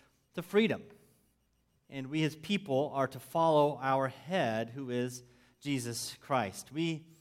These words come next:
his body, will share in the fellowship of his sufferings. We will partake also then of his resurrection glory. But before we see Christ appear in space and time and history on this earth,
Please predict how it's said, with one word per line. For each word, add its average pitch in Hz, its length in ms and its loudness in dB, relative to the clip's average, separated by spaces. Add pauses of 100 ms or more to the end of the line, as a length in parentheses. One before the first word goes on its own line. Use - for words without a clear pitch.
(160)
his 156 160 -4
body, 135 400 6 (400)
will 131 140 -12
share 156 340 0
in 135 100 0
the 127 60 -4
fellowship 143 460 -2
of 117 80 -16
his 135 160 -2
sufferings. 190 640 -2 (680)
We 139 80 -6
will 139 120 0
partake 139 520 -2
also 147 300 -2
then 123 180 -2
of 120 120 -6
his 127 420 -8
resurrection 123 760 -4 (440)
glory. 120 440 0 (880)
But 123 340 -4 (120)
before 123 360 -2
we 131 100 -4
see 135 180 -4
Christ 139 520 -2
appear 143 340 0
in 120 160 -4
space 143 420 -4
and 131 140 -6
time 143 320 2
and 123 100 -6
history 135 600 -4
on 127 120 -4
this 123 220 -6
earth, 151 400 0